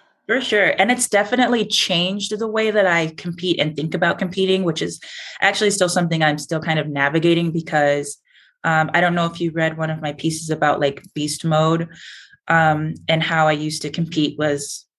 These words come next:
pretty much through my body's power and anger and trying to, like,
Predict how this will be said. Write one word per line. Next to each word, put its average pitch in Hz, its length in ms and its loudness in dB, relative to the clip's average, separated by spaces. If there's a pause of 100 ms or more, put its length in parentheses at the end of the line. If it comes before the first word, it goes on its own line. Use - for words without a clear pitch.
(180)
pretty 170 160 2
much 160 380 0
through 147 480 0 (180)
my 151 140 4
body's 147 480 2
power 143 480 -2
and - 260 -6
anger 160 540 0 (680)
and 147 800 2
trying 151 320 0
to, 147 160 -2
like, 139 300 -2